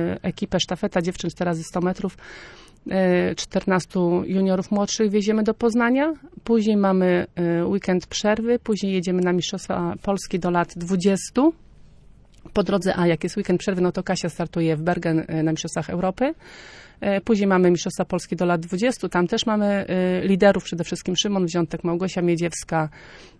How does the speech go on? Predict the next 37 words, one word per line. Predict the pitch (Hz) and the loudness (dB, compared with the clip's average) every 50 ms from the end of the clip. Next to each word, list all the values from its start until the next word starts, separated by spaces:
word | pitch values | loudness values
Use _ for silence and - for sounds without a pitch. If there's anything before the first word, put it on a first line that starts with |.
| _ - - | _ -10 -6
E, | 160 165 160 160 156 156 151 151 151 143 - - | -2 0 0 2 2 2 0 0 -2 -2 -2 -2
no | - 190 185 | -2 -2 -2
tutaj | - 202 - 190 180 - | -4 -2 -2 -2 -2 0
też | - 170 151 | -2 -4 -4
jest | 170 - - | -4 -4 -2
fajna, | - 180 175 170 170 165 165 - - - | 0 2 2 4 2 2 0 -2 -6 -4
fajna | - 202 190 180 170 170 | 0 2 4 4 4 4
grupa, | 165 170 175 - - 175 175 | 2 0 0 0 0 0 2
fajna | - 196 180 170 170 - | 2 2 2 2 2 0
ekipa. | - 185 - - 190 - 240 269 302 320 294 285 - _ _ - - - | -2 -4 -4 -4 -2 2 2 2 2 0 -2 -4 -8 _ _ -20 -18 -12
No | - 247 269 349 415 415 - | -6 -2 -2 -2 -2 -2 -2
później | - 349 294 269 254 | 0 0 2 2 2
mamy | 240 226 214 214 | 2 0 0 0
chwilę | - - - - 233 220 | -2 -2 2 2 2 2
przerwy, | - - - 220 214 208 208 220 240 285 311 - _ _ _ _ _ - - - - - - _ - | 2 2 2 4 4 4 4 4 4 4 2 0 _ _ _ _ _ -20 -20 -20 -20 -20 -20 _ -4
czas | - 202 190 - - - | 0 0 0 0 0 0
na, | 190 185 180 180 175 175 - - | 0 2 2 2 2 0 -2 -2
e, | 170 170 170 165 160 160 156 160 - - | 0 0 2 2 2 0 0 -2 -4 -6
przemyślenia, | - - - 202 196 190 - - 208 202 202 196 | -4 -2 0 0 0 0 -2 -2 -2 -2 0 0
myślę, | 190 185 - - 190 175 | 0 -2 -2 -4 -4 -2
że | 175 180 180 175 170 170 - - 170 | 0 0 0 2 0 -2 -4 -8 -6
czas | - 196 190 180 - - | -2 -2 -2 -2 -2 -2
na | 180 175 170 170 165 | 0 2 2 2 0
odpoczynek | - 180 - - - 180 - - 180 170 165 165 156 | -2 -6 -6 -4 -6 -6 -4 0 0 2 2 0 0
dla, | 151 165 165 160 160 156 160 156 - | -2 -2 0 0 2 2 0 -2 -4
e, | - - 165 156 156 156 156 | -4 -4 -2 -2 -2 -2 -4
trenerów. | - 180 180 175 175 170 170 185 220 254 - - - - - _ _ - - - - - - - - - | -2 0 0 2 2 2 2 2 0 -2 -4 -8 -18 -20 -20 _ _ -20 -20 -20 -20 -20 -20 -20 -20 -8
Chyba | - - 175 170 180 180 | -4 -2 0 0 0 0
że | 175 180 | 0 -4
któryś | - - 185 175 175 - - | -4 -2 -2 -2 -2 0 0
junior | 185 175 175 170 170 165 | 0 2 2 2 0 0
zakwalifikuje | 185 175 - - 185 170 - - 165 - - 170 165 165 | -2 -4 -2 -2 -2 -2 -2 -6 -8 -4 -2 0 0 0
się | 156 - - 165 160 | -2 -2 -2 -2 -2
do | 151 165 165 | -2 -2 -2
Mistrzostw | 156 165 156 - - 165 - - | -2 -2 -2 -2 -4 -6 -6 -4
Europy, | - 170 160 165 170 165 160 - - 170 | -4 -2 -2 0 -2 -2 -2 -2 -2 0
e, | 160 160 165 180 | 0 0 0 -4